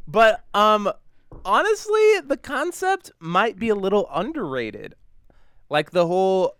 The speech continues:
the whole idea of, uh, like, pay for your sexual content, pay the creators.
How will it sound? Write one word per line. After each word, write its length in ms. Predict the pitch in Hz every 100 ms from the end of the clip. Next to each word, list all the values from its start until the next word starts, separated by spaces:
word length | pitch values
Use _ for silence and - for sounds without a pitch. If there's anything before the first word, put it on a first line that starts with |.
| 147
the 120 | 165
whole 120 | 185
idea 400 | 180 156 165 170
of, 280 | 160 151 143
uh, 320 | 143 139 131 127 _ _ _ _ _ _
like, 440 | 131 127 113 - _ _ _ _ _ _ _ _ _ - - -
pay 240 | 135 135
for 160 | 143 170
your 140 | 147
sexual 440 | 139 135 143 175 175
content, 600 | 196 185 202 220 226 - _ _ _ -
pay 180 | 143
the 80 | 143
creators. 760 | 147 156 143 165 185 220 - -